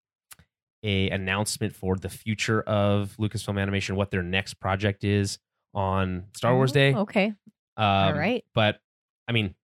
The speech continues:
Speaker 1: time will tell. We don't know. That's just rumors.
Speaker 2: Mm-hmm.
Speaker 1: I would like to be able to know what they're making, ne-, what they're planning on
Speaker 2: <laughs>
Speaker 1: next.
Speaker 2: Yeah.
Speaker 1: You know, what era they're planning on working in next. Um, there's just a lot of options. I, you know,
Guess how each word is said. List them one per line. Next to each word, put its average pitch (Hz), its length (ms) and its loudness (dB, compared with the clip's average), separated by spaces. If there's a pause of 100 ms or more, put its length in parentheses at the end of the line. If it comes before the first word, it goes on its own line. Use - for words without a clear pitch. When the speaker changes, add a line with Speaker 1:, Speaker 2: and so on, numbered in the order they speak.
(560)
Speaker 1:
time 120 160 2
will 95 80 -2
tell. 82 200 -4
We 113 100 2
don't 117 140 4
know. 107 260 4
That's 107 140 -2
just 92 200 -8
rumors. 90 480 -4 (140)
Speaker 2:
Mm-hmm. 160 280 -2 (300)
Speaker 1:
I 95 1120 0
would 107 160 -4
like 117 260 0
to 202 120 -2
be 180 160 2
able 175 200 2
to 180 100 -4
know 165 240 4
what 170 180 2
they're 170 220 2
making, 170 400 -2
ne-, 175 80 -2
what 120 180 2
they're 127 100 2
planning 202 320 4
on 127 100 2
Speaker 2:
<laughs> - 20 2
Speaker 1:
next. - 380 2 (160)
Speaker 2:
Yeah. 226 200 2
Speaker 1:
You 254 60 2
know, 120 60 4
what 127 200 2
era 123 240 4
they're 123 180 2
planning 123 280 0
on 117 120 2
working 123 320 0
in 120 200 0
next. 117 480 -2 (120)
Um, 95 420 0 (1300)
there's 131 140 2
just 156 140 4
a 151 60 6
lot 107 320 4
of 95 260 -2 (100)
options. 90 320 -4
I, 95 80 0
you 120 200 -2
know, 95 180 0